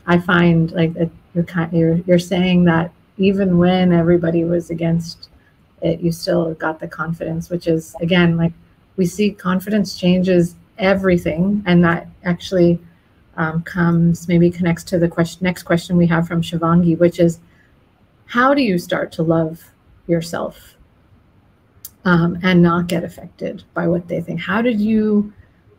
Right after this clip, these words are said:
like, it was me, myself, and I, and, but how did you not let what people think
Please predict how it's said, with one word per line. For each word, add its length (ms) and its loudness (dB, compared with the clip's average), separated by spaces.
like, 260 -2
it 100 0
was 320 2
me, 160 2
myself, 520 0
and 120 0
I, 480 -2
and, 600 0
but 640 0
how 260 -4
did 160 -2
you 140 -2
not 280 0
let 240 -2
what 220 -2
people 320 -2
think 640 -4